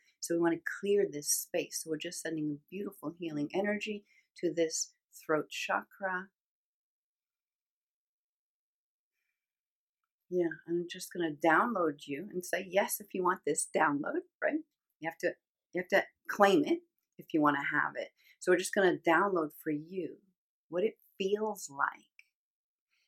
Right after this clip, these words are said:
to have an open and clear communication with source, with spirit, that allows you the, to then go out into the world,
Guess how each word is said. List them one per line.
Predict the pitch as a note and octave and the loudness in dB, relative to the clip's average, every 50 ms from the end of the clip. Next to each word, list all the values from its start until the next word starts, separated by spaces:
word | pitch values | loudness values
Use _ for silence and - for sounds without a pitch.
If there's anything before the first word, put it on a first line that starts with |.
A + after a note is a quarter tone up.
| _ _ _ - - - | _ _ _ -14 -8 -2
to | - G3 F#3 F3 E3+ E3+ F3 F3+ | 2 2 4 4 4 2 2 2
have | F#3 F3 F3 | 2 4 4
an | F3 - - - | 4 2 4 6
open | F#3+ A3 A#3 A#3 - G3 F#3+ | 6 6 6 4 2 2 4
and | F3+ E3+ F3 | 4 4 2
clear | - - G#3+ G3+ F#3 E3 - | 0 0 2 2 2 2 2
communication | - F#3 F3 F3 F3+ F3 E3 D3+ - - - G3 F#3+ - - - - - - - _ _ _ - | -2 -4 0 2 2 2 2 0 -4 -8 -10 -10 -8 -8 -8 -8 -10 -12 -14 -16 _ _ _ 0
with | F3 E3+ - | 0 0 0
source, | - - - - F#3 F#3+ F3+ - - - - - - | -2 -6 -2 0 0 0 0 -2 -4 -10 -14 -14 -14
with | E3 - | -12 -6
spirit, | - - - - - - _ F#3 F#3 G3+ F3+ - - - _ _ _ _ _ _ _ _ _ _ - | -4 -2 -2 -2 -4 -4 _ 2 4 4 4 2 0 -6 _ _ _ _ _ _ _ _ _ _ 0
that | F3 F3+ | 4 6
allows | F3+ E3+ D#3+ E3 D#3+ F3 F#3+ G#3+ G#3 F#3+ F3+ | 8 8 8 6 6 4 4 4 2 2 0
you | G3 F#3+ F3+ E3+ | 0 0 0 2
the, | E3 E3 D#3 - _ | 2 0 -2 -2 _
to | - - E3 D#3 | -6 -4 0 2
then | F3 F3 E3+ E3 | 4 4 4 4
go | D3+ E3+ F3 G3 - - | 4 4 4 2 2 4
out | F3+ F#3 F#3 - - - | 4 4 4 2 0 -4
into | G#3 G#3 - - G3+ F3+ E3 | -10 -10 -6 -2 -2 -2 0
the | D3+ D#3 D3 | 0 0 0
world, | C#3+ C#3+ C#3+ D#3 F#3 A#3 C4 G3 - - | 0 2 4 4 4 4 4 2 -2 -4